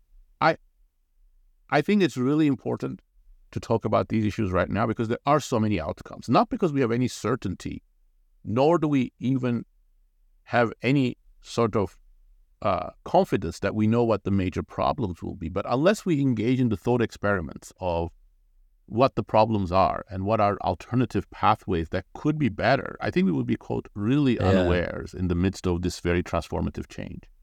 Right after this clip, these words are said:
Speaker 2: Yeah. I, I just can't help but think of the irony of this situation as in,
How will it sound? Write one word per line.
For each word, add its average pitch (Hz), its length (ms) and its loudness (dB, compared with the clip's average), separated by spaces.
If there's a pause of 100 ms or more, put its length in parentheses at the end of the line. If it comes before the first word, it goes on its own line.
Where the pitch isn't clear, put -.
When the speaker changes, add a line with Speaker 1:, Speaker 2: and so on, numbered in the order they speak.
Speaker 2:
Yeah. 95 400 -2 (960)
I, 131 180 4 (540)
I 131 140 2
just 165 180 2
can't - 220 -2
help 131 220 2 (160)
but 107 260 2
think 117 220 0
of 104 100 2
the 104 100 0
irony 101 360 0
of 87 480 -2
this 90 200 -2
situation 87 800 -2 (140)
as 87 220 -2
in, 92 260 2